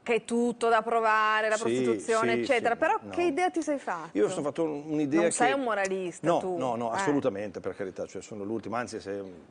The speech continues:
Speaker 2: cioè, finché c'è gnocca c'è speranza, questa è una delle, delle mie te-, e, e trovo che a sinistra ci,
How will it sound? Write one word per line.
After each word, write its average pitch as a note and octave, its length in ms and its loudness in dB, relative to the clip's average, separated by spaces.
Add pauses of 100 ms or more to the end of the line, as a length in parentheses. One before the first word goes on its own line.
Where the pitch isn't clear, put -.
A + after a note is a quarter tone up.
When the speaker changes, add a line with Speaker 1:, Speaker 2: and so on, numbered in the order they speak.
(340)
Speaker 2:
cioè, A2 180 -16
finché G#2 220 -10
c'è A2 120 -6
gnocca B2+ 240 0
c'è - 120 -6
speranza, G2+ 460 -2
questa G#2+ 240 -4
è - 20 0
una G#2 160 -4
delle, G#2 300 -2 (320)
delle A2 140 -2
mie A2+ 260 0
te-, A2+ 240 -2
e, B2+ 380 0
e A#2 60 -4
trovo C#3 200 2
che C3 100 -4
a B2 40 -4
sinistra D3 400 0
ci, B2+ 200 0